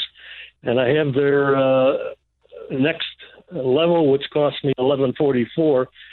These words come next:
The advantage of the next level is it expands your long distance to Canada and, and Mexico, but it has a number of things in the call blocking section that does not, is not included in the, in the basic,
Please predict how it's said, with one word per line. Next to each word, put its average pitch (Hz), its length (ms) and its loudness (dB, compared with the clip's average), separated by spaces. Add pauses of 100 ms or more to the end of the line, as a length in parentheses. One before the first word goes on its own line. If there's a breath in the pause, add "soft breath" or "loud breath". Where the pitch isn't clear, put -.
(120 loud breath)
The 123 140 0
advantage 143 580 0
of 131 180 0
the 120 120 0
next 143 360 0
level 143 540 0
is 127 340 0 (480 loud breath)
it - 100 -4
expands 147 540 0
your 123 140 2
long 127 240 2
distance 135 460 -2 (180)
to 123 260 0 (100)
Canada 127 420 2
and, 113 360 2 (560 loud breath)
and 113 380 2
Mexico, 120 600 0 (540 loud breath)
but 135 160 2
it 123 140 0
has 151 200 2
a 147 100 2
number 147 360 2
of 123 120 -2
things 147 340 0
in 123 160 2
the 120 80 4
call 156 300 0
blocking 113 520 0 (240)
section 107 420 0
that 113 120 2 (160)
does 107 200 -2
not, 135 240 2 (600 soft breath)
is 113 160 -2
not 135 180 0
included 120 480 0
in 110 200 2
the, 113 220 2
in 117 120 2
the 110 60 0
basic, 120 400 -2